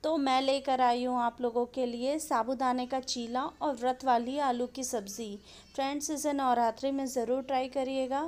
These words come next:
तो चलिए स्टार्ट करते हैं। व्रत वाले साबूदाना चीला बनाने के लिए हमें चाहिए पहले साबूदाना। इसे मैंने दो घंटे भिगोया है। अगर ये ज़्यादा भी भीग जाता है तो भी कोई दिक्कत नहीं,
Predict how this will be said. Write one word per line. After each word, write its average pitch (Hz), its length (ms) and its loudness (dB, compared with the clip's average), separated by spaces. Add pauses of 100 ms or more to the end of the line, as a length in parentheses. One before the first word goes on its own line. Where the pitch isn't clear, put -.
(140)
तो 311 80 -6
चलिए 269 420 -2
स्टार्ट 233 380 -2
करते 202 320 -6
हैं। 202 360 -10 (1080)
व्रत 277 380 6
वाले 302 380 10
साबूदाना 285 680 8
चीला 269 340 6
बनाने 254 420 6
के 269 160 -2
लिए 254 280 2
हमें 254 300 0
चाहिए 254 400 2
पहले 254 340 0
साबूदाना। 247 760 2 (460)
इसे 269 200 0
मैंने 277 320 6
दो 247 200 6
घंटे 285 340 6
भिगोया 240 500 10
है। 302 220 8 (460)
अगर 285 220 4
ये 339 140 8
ज़्यादा 247 360 12
भी 339 140 4
भीग 311 320 4
जाता 254 340 8
है 311 160 8
तो 302 140 -2
भी 269 220 6
कोई 254 280 4
दिक्कत 233 440 2
नहीं, 214 240 -8